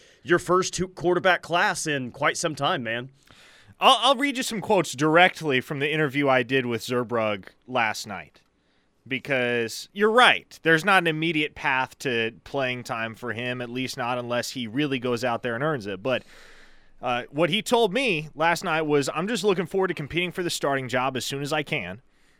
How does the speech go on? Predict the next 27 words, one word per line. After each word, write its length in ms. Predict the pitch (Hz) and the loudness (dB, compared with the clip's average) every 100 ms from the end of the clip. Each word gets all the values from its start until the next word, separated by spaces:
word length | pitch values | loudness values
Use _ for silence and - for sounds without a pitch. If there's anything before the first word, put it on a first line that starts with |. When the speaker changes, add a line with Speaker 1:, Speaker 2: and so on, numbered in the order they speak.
| _ | _
Speaker 2:
I 100 | 131 | -2
think 180 | 151 135 | -2 -4
one 120 | 151 | -4
of 40 | |
the 80 | 147 | -2
reasons 320 | 139 147 143 143 | -2 -2 -2 -2
they 80 | |
recruited 340 | 139 127 196 180 | -2 -2 -4 -2
me 80 | 175 | -4
was 120 | 135 | -2
how 100 | 147 | -2
well 180 | 139 135 | 0 0
I 120 | 123 | -2
matched 300 | 123 123 - | -4 -6 -8
the 60 | |
system. 520 | 110 165 170 - 160 143 | -8 -6 -6 -6 -6 -2
They 120 | 120 | -2
do 160 | 120 | -4
R 220 | 107 131 127 | -2 0 0
P 260 | - 120 | -4 -4
Os. 360 | 151 156 147 127 | 0 2 0 -2
There's 240 | 110 - | -8 -8
reads 280 | 107 131 117 | -8 -6 -2
off 200 | 123 120 | -4 -4
of 100 | 101 | -6
really 240 | 120 117 | -4 -2
everything. 560 | 117 131 120 139 131 | -2 -2 -4 -4 -6